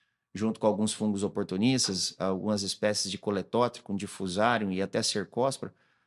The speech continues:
E a pesquisa foi um exemplo aí de, de, de empresas que trabalharam, não só a Proteplan, mas a Proteplan foi pioneira, junto com outras instituições da B R um meia três e a Embrapa, a trazer informações e se antecipar ao agricultor. E assim foi na época da ferrugem da soja, assim tem sido na época da mancha alfa.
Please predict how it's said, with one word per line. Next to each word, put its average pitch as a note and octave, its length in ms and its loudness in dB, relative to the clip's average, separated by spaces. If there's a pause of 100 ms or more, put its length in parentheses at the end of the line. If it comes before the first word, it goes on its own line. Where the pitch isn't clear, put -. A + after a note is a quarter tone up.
(160)
E B2 100 4
a C3 40 6
pesquisa D#3+ 540 4
foi D#3+ 200 4
um D#3 100 4
exemplo C3+ 400 2
aí C3+ 160 2
de, C3+ 320 -2
de, A#2+ 160 -2
de A#2 480 0
empresas B2 460 0
que - 80 -10
trabalharam, A#2 500 4
não A#2+ 160 2
só B2 180 0
a A#2+ 60 -2
Proteplan, A2+ 460 0
mas A2 140 2
a G#2+ 40 0
Proteplan A2+ 420 -4
foi G#2+ 160 -2
pioneira, A2+ 540 2 (420)
junto A2 280 -2
com A2 140 0
outras A#2 360 4
instituições G2 540 -2
da G2+ 100 2
B G2 100 2
R G2+ 120 0
um G2+ 40 -4
meia G2 180 -2
três F#2+ 280 -2
e G2+ 60 0
a - 20 0
Embrapa, A2+ 500 -2 (400)
a B2 120 6
trazer C#3 380 4
informações C#3 760 2
e C3+ 60 -4
se - 120 0
antecipar B2+ 520 0
ao A#2 60 2
agricultor. A2+ 540 -6 (400)
E - 80 4
assim D#3+ 300 4
foi D#3+ 180 2
na C#3+ 120 2
época C3 260 0
da A#2+ 100 2
ferrugem A2+ 360 -2
da C3 100 4
soja, C3+ 420 2
assim B2 240 -2
tem B2 160 -2
sido A2+ 300 -4
na G#2+ 160 2
época G#2+ 200 -4
da G#2 120 -2
mancha G#2+ 300 -2
alfa. A2+ 260 0